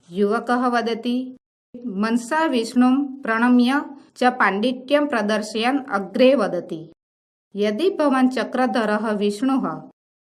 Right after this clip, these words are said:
તર્હિ અહમ ભવતઃ મસ્તકસ્ય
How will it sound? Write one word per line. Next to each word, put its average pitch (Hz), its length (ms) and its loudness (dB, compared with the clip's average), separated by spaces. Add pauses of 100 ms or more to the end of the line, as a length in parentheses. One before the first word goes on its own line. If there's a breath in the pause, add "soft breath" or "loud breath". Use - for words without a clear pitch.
(180)
તર્હિ 240 440 0
અહમ 240 420 2
ભવતઃ 226 420 0 (320)
મસ્તકસ્ય 247 960 -2